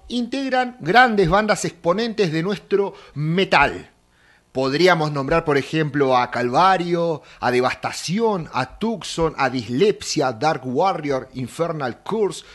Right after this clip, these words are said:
Pestífera y, bueno, tantas más que no tendríamos tiempo para justiciarlas a todas.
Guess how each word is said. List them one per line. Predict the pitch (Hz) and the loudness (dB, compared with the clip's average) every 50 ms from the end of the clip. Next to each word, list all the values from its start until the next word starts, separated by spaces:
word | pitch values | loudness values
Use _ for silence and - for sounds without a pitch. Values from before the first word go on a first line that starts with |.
| - _ | -12 _
Pestífera | - 135 135 - _ - 214 220 185 - - 160 156 156 151 - - - - - | -8 -8 -8 -8 _ -8 -6 -6 -4 -4 -4 -2 -2 -2 -2 -4 -6 -16 -18 -10
y, | - 123 131 | -6 -2 2
bueno, | 151 175 160 135 113 107 | 2 2 2 2 -2 -6
tantas | - - 151 170 175 170 165 151 - 156 147 143 135 - - - - - - _ - | -2 0 0 0 0 -2 -4 -6 -2 0 0 0 0 -2 -8 -18 -20 -20 -20 _ -10
más | 127 165 214 240 226 208 - - | -6 -4 -2 0 0 0 -2 -2
que | - 160 | -2 -2
no | 156 180 190 | 0 0 0
tendríamos | 160 165 160 165 180 180 180 180 170 151 135 - - | 0 0 0 0 0 0 0 0 0 -2 -4 -6 -6
tiempo | 190 226 226 175 - 147 139 - | -4 -4 -2 -2 -2 -4 -4 -2
para | 170 156 131 | -2 -2 -4
justiciarlas | - - 147 - - - 135 - - - 202 214 202 180 151 135 131 131 123 - - | -4 -6 -10 -12 -12 -14 -14 -12 -8 -4 -2 0 0 0 -2 -4 -6 -6 -8 -8 -10
a | 127 117 - | -12 -12 -10
todas. | 156 143 127 107 104 101 95 90 - - - | -10 -8 -8 -6 -8 -8 -10 -12 -16 -20 -20